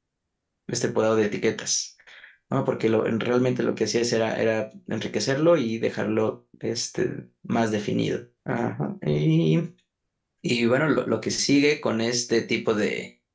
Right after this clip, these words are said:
de, de estrategia es expresión diferencial por condición, región, tejido, entre tipos celulares, sexo, etcétera,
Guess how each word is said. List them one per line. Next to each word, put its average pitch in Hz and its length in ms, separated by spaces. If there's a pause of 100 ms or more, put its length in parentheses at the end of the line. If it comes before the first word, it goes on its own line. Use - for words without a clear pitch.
(340)
de, - 520 (680)
de 110 400
estrategia 139 680
es 117 360
expresión 110 360
diferencial 104 500
por 131 120
condición, 131 600
región, 120 580 (540)
tejido, 113 480
entre 107 220
tipos 104 240
celulares, 113 600
sexo, 117 480
etcétera, 123 600